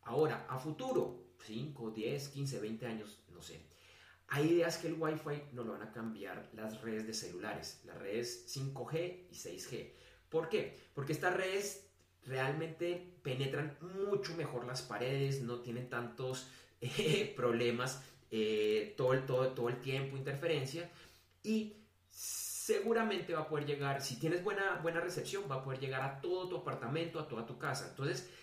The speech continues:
eso es algo que todavía se está hablando mucho, son como unas redes privadas virtuales que nos van a ofrecer los operadores de telefonía en unos cuantos años.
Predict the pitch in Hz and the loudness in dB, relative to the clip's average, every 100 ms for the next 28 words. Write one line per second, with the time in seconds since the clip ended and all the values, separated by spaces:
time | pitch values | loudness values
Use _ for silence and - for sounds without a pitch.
0 | - - 202 214 226 214 220 - 143 143 | -20 0 2 4 4 4 2 4 4 4
1 | 156 - 156 151 143 151 156 151 147 143 | 0 -2 0 2 2 0 0 -2 -4 -4
2 | 156 147 180 139 139 156 151 156 - - | -4 -4 0 2 2 4 4 4 0 -8
3 | - - - 147 139 123 135 135 135 - | -20 -18 2 4 6 4 4 2 0 -2
4 | 104 113 - 123 92 95 101 110 95 85 | -2 -2 -4 -6 -6 -8 -6 -6 -6 -6
5 | 98 117 - 101 85 85 90 104 101 101 | -8 -8 -8 -6 -6 -6 -6 -6 -6 -6
6 | - 90 87 87 - 104 101 104 - 104 | -6 -8 -8 -10 -12 -14 -10 -10 -8 -8
7 | 110 139 127 - | -6 -4 -4 -6